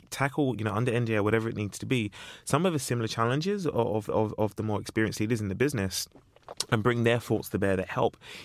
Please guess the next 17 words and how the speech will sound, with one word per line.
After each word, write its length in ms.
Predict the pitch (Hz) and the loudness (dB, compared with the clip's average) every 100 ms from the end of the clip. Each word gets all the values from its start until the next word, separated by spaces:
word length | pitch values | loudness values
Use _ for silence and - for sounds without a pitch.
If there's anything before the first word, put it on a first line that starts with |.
| - _ _ _ _ | -20 _ _ _ _
improve 640 | 123 107 - 143 151 123 101 | 0 0 2 2 2 0 0
the 80 | 107 | -2
decision-making. 560 | 101 101 101 90 - | -2 -2 -2 -4 -6
What 80 | - | -8
we're 40 | |
talking 240 | - 156 147 | -2 -2 0
about 100 | 110 | 0
here 120 | 104 | 0
is 140 | 101 - | -2 -4
how 200 | - 113 | 0 0
do 80 | 120 | 2
we 80 | 113 | 0
improve 420 | 104 - 107 101 | -2 0 0 0
the 80 | 98 | -2
decision-making 580 | 92 104 101 98 95 | -2 -4 -2 -2 -4
process 500 | 90 95 - 95 95 | -6 -6 -4 -6 -4
and 260 | 98 92 | -4 -4